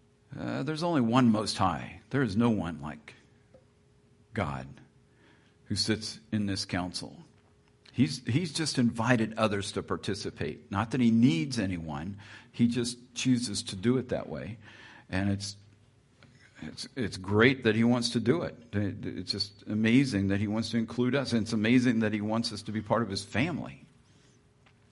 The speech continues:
"Greatly feared in the council of the holy ones." And the holy ones are all of those beings, uh,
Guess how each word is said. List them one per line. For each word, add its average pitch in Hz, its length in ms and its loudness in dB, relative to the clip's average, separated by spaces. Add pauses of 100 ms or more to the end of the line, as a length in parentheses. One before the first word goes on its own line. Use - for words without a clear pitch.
(920)
"Greatly 135 340 4
feared 98 300 0
in 98 80 0
the 104 80 0
council 101 420 -4
of 123 120 -2
the 127 80 6
holy 117 340 2
ones." 85 420 -6
And 104 100 -2
the 107 80 2
holy 139 220 6
ones 107 280 4
are 90 140 -4
all 120 360 6
of 110 120 2
those 107 360 2
beings, 101 720 0 (560)
uh, 95 160 -2